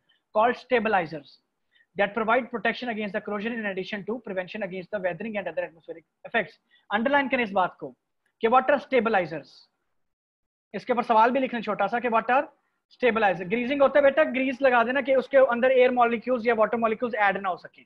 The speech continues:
उसके ऊपर आ ना सके। एलॉइंग की बात करते हैं, तीसरा प्रोसेस है एलॉइंग। एलॉइंग क्या होता है? एक मेटल को दूसरे मेटल से ज्वाइन कर देना, एक मेटल के ऊपर दूसरा मेटल लगा देना,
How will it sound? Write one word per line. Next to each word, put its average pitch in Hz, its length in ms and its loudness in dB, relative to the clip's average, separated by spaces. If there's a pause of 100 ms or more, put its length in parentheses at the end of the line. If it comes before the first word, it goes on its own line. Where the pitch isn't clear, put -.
(680)
उसके 214 200 -4
ऊपर 220 120 0
आ 196 140 4
ना 185 100 0
सके। - 260 -14 (1600)
एलॉइंग 262 300 4
की 302 80 2
बात 247 280 4
करते 233 260 -4
हैं, 226 240 -4 (420)
तीसरा 247 260 2
प्रोसेस 254 400 0
है 285 60 4
एलॉइंग। 202 460 2 (540)
एलॉइंग 269 300 4
क्या 339 140 2
होता 254 220 0
है? 294 180 0 (360)
एक 294 200 4
मेटल 269 340 2
को 277 80 -4
दूसरे 247 280 -4
मेटल 226 280 -2
से 226 100 -4
ज्वाइन 180 260 -6
कर 160 100 -10
देना, 131 280 -20 (360)
एक 208 160 2
मेटल 220 320 0
के 220 180 0
ऊपर 233 240 -2
दूसरा 208 260 -2
मेटल 196 220 0
लगा 180 240 2
देना, 202 280 -2